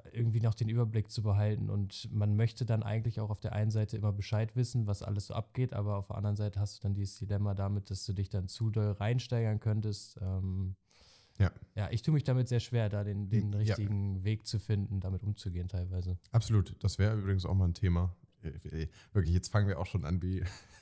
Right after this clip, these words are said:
Speaker 1: Ja,
Speaker 2: wie
Speaker 1: aber ich glaub, das bleibt nicht aus.
Speaker 2: Das bleibt nicht aus, das wäre aber wirklich mal ein Thema, was, was wir gerne mal, äh, noch, noch anderweitig beleuchten. Nur um es kurz, äh, in den Kontext, äh, zu bringen, Kai Bernstein war Präsident von, von Hertha B S C.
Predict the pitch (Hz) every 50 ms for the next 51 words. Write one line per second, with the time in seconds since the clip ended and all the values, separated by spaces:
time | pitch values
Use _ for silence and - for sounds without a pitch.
0 | - _ _ _ - 180 175 135 101 104 104 107 104 107 - - 110 123 127 -
1 | 139 131 127 135 123 - - 127 127 120 - 117 101 98 98 101 104 107 - 110
2 | 98 - 107 113 - 117 104 95 92 104 98 - 104 90 95 104 101 95 90 78
3 | 82 104 98 - - - 78 73 71 - - 73 71 71 69 69 69 - - -
4 | 80 78 - - 78 73 76 73 76 76 73 69 67 60 - - 73 76 71 64
5 | 60 65 64 64 73 69 - - - 73 73 69 69 80 78 67 71 73 - 78
6 | - - 71 71 76 80 - - 90 87 - _ _ - - - _ _ _ _
7 | - 98 104 113 110 104 95 - - - 113 107 - - - - 87 90 90 87
8 | 85 78 - 85 87 85 85 85 92 90 95 98 90 - - - - - 82 85
9 | 80 82 85 - - 78 - 85 82 82 82 78 - - - - 90 85 87 87
10 | 95 - 101 90 87 85 85 82 80 - - - - - - _ _ _ _ _
11 | _ - 82 82 78 - - 92 82 78 76 87 87 87 - 85 80 80 78 71
12 | 64 - - 80 85 90 90 87 80 82 82 78 - - 107 107